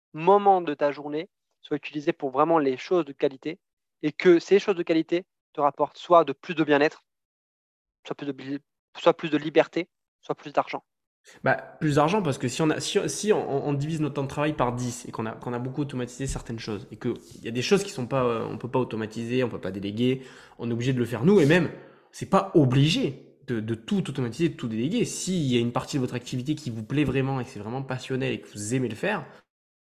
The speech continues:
Speaker 2: on vous dit pas que c'est pas possible, on vous dit juste que il, il faut savoir, euh, voilà, euh, tempérer
Speaker 1: C'est
Speaker 2: et, et
Speaker 1: possible.
Speaker 2: bien
Speaker 1: Mm.
Speaker 2: dispatcher un petit peu tout ça. Euh, mais surtout de se dire, quand on a plus de temps libre, posez-vous cette question. Si vous aviez beaucoup plus de temps libre, mais vraiment beaucoup plus,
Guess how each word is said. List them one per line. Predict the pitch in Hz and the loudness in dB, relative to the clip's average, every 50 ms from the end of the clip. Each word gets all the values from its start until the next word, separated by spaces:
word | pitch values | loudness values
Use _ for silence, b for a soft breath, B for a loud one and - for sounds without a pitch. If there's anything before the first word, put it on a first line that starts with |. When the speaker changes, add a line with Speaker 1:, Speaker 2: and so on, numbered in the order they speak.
| _ _ _ _ _ _ b b b b b b b b b - | _ _ _ _ _ _ b b b b b b b b b -18
Speaker 2:
on | 113 | -16
vous | 107 | -16
dit | 107 117 | -14 -10
pas | - - 147 | -6 -4 -4
que | 147 - | -4 -4
c'est | - | -8
pas | 110 110 | -10 -8
possible, | 113 123 131 - 190 160 | -8 -8 -8 -8 -8 -8
on | 95 101 | -10 -10
vous | 98 98 | -12 -12
dit | 104 107 | -8 -6
juste | 123 160 160 - 113 107 | -6 -6 -6 -8 -10 -6
que | - 160 180 B B B B B B B B B B | -6 -6 -6 B B B B B B B B B B
il, | 90 - - | -16 -14 -12
il | - - | -12 -8
faut | - - 170 | -4 -4 -4
savoir, | - - 123 110 123 147 147 123 | -2 -4 -4 0 0 0 0 0
euh, | 110 | -4
voilà, | 101 92 120 107 - - - _ _ _ - | -6 -6 -6 -8 -8 -12 -20 _ _ _ -20
euh, | 82 57 57 62 62 58 64 65 64 58 65 - | -18 -16 -16 -16 -16 -16 -16 -16 -16 -16 -14 -10
tempérer | - 131 113 - 123 113 131 175 175 143 117 - | -8 -8 -6 -6 -6 -4 -2 0 0 0 0 -2
Speaker 1:
C'est | 160 | -2
Speaker 2:
et, | 120 | -2
et | |
Speaker 1:
possible. | 107 - 113 107 - 147 | -2 -2 -2 0 0 0
Speaker 2:
bien | 147 139 | 0 -2
Speaker 1:
Mm. | 123 | -6
Speaker 2:
dispatcher | 113 123 151 147 135 120 - _ _ - 123 - - 123 | -6 -8 -10 -8 -8 -10 -14 _ _ -18 -12 -8 -8 -8
un | |
petit | 117 - - | -8 -8 -12
peu | - | -14
tout | - - | -14 -8
ça. | - - 233 285 - B B B B B B B B B B - | -4 -4 -4 -4 -6 B B B B B B B B B B -8
Euh, | 110 104 98 - | -8 -8 -8 -6
mais | 117 113 | -8 -8
surtout | - 143 135 - | -6 -8 -8 -8
de | - | -8
se | - 135 | -6 -4
dire, | 127 180 240 214 - - - - _ _ - | -2 -2 -2 -4 -6 -12 -18 -20 _ _ -6
quand | - 180 | -2 -2
on | 160 | -2
a | 120 | -2
plus | - - 143 | -4 -6 -6
de | 131 113 | -6 -6
temps | - 98 107 | -6 -6 -8
libre, | 165 214 175 - - _ _ _ _ _ _ _ _ _ _ _ _ _ _ - | -8 -8 -8 -10 -16 _ _ _ _ _ _ _ _ _ _ _ _ _ _ -4
posez-vous | 151 131 139 131 | -2 0 0 0
cette | 139 113 - | -2 -4 -6
question. | - 127 - - 196 175 | -8 -10 -8 -8 -8 -6
Si | - - 214 | -6 -2 -2
vous | 220 254 208 | 0 0 0
aviez | 196 175 160 165 147 | 0 0 2 0 0
beaucoup | 117 135 196 214 220 - - 170 | 0 -2 -4 -4 -4 -4 -4 -6
plus | 147 - 156 139 | -6 -4 -4 -6
de | 123 | -6
temps | - 117 | -6 -8
libre, | 110 110 104 | -8 -8 -8
mais | 104 | -8
vraiment | 104 110 107 143 156 175 175 | -6 -2 0 2 4 4 4
beaucoup | 165 151 135 - 123 | 2 0 -2 -4 -6
plus, | - - 107 - - - | -8 -10 -16 -18 -20 -20